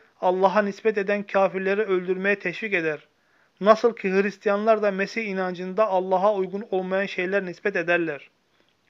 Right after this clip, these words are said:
Bölüm otuz. Savaş vakti. Resulullah Aleyhisselatü Vesselam savaşın erken vaktinde savaşa çık-, çıkmadığı zaman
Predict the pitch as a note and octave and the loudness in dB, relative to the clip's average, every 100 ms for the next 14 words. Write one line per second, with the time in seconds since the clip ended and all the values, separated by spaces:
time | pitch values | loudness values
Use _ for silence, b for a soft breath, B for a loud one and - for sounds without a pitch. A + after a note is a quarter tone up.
0 | - E3+ G3 G#3+ F#3+ F3+ G#3+ E3 - _ | -4 0 2 0 -4 -6 -4 -6 -8 _
1 | _ _ _ _ _ - - F#3 G#3 - | _ _ _ _ _ -8 2 8 8 6
2 | E3 D3+ - C#3 C3+ _ _ _ _ _ | -2 -6 -8 -16 -16 _ _ _ _ _
3 | _ - _ _ _ _ E3 E3+ - G#3+ | _ -20 _ _ _ _ -2 -2 0 0
4 | F#3 F#3+ - G#3+ G#3 G3 - G3+ A3+ - | 2 0 0 -4 -2 -4 2 4 4 2
5 | b b b - F3+ F#3 - G#3+ G3+ F3+ | b b b -2 4 4 2 -4 -2 -2
6 | - A3+ G3 G3 - G3 G3+ G3 F#3+ G3 | 0 0 2 0 0 -2 -2 2 2 2
7 | F#3 G#3 - - _ - - G#3 G#3 G3 | 2 -2 -2 -12 _ -14 -10 -6 -2 2
8 | G3+ F#3+ F#3 F#3+ A3+ | 4 4 4 2 2